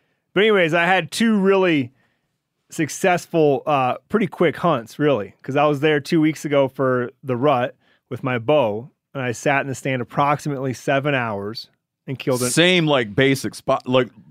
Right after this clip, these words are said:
Speaker 2: same property.
Speaker 1: Yeah, same
Speaker 2: Yeah.
Speaker 1: property. Probably, I mean, as the crow flies from one stand to the other, five or six hundred yards, um, but kinda down this complicated ridge system, you know? And, uh,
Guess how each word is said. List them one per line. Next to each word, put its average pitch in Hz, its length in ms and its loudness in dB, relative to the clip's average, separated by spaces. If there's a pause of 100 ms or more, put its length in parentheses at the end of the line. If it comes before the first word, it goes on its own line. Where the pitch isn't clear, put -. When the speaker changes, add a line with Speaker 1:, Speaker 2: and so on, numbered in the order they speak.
(140)
Speaker 2:
same 147 400 0 (240)
property. 160 520 0
Speaker 1:
Yeah, 156 180 0
same 165 200 -2
Speaker 2:
Yeah. 202 60 2
Speaker 1:
property. 127 480 -2 (520)
Probably, 202 720 0
I 180 40 -2
mean, 170 200 -2
as 165 180 -2
the 156 80 -4
crow 156 280 0
flies 151 480 0
from 139 160 -8
one 147 240 -2
stand 147 340 -4
to 139 60 -2
the 135 140 0
other, 135 380 -2 (560)
five 131 180 0
or 131 80 -6
six 131 220 -12
hundred 131 280 -8
yards, 131 420 -4 (800)
um, 120 420 -10
but 127 140 -8
kinda 143 200 -2
down 127 360 -4
this 113 220 -10
complicated 120 640 -6
ridge 113 280 -6
system, 113 460 -14
you 117 100 -12
know? 120 200 -12 (960)
And, 151 280 2
uh, 131 260 2